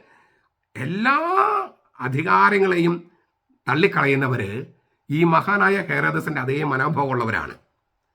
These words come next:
അതായത് ചെറിയ തങ്ങളുടെ, തങ്ങളുടെ മാഫിയ സംഘത്തിന് അതിനില്ലാതാക്കാൻ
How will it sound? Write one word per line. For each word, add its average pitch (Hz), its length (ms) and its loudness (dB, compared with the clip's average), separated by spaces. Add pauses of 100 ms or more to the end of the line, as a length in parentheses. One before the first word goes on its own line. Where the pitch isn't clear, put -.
(720)
അതായത് 139 540 4 (1700)
ചെറിയ 196 580 4 (240)
തങ്ങളുടെ, 233 680 4 (560)
തങ്ങളുടെ 202 720 2 (420)
മാഫിയ 190 680 4
സംഘത്തിന് 180 480 2 (1300)
അതിനില്ലാതാക്കാൻ 226 1160 4